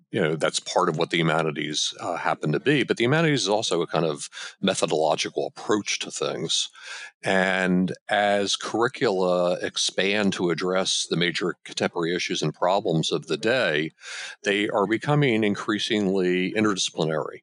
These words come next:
and finding connections. So you have things, for example, like brain institutes and cognitive studies,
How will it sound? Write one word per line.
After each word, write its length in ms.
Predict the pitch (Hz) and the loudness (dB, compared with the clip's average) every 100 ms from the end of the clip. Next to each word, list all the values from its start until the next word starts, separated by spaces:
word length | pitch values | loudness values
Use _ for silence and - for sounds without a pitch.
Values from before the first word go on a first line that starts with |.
| - | -4
and 260 | 98 87 | 0 0
finding 500 | - 101 98 101 85 | 0 2 4 2 -2
connections. 760 | 85 92 104 110 - 73 71 71 | -4 0 2 2 -2 -2 -2 -2
So 100 | - | -2
you 240 | 90 90 | 0 -2
have 320 | 85 98 101 90 | 0 2 2 0
things, 320 | 92 87 82 | 0 0 -2
for 180 | - 87 | -4 -4
example, 540 | 80 80 - 82 73 | -2 -2 0 -2 0
like 340 | 71 78 78 - | 2 4 2 0
brain 280 | 95 95 90 | 2 4 6
institutes 600 | 85 - - - 80 - | 4 2 -2 0 0 0
and 140 | 78 | 0
cognitive 560 | - 85 87 87 78 76 | 2 2 2 0 -2 -2
studies, 720 | - 80 73 73 71 - | -2 -2 -2 -2 -2 -4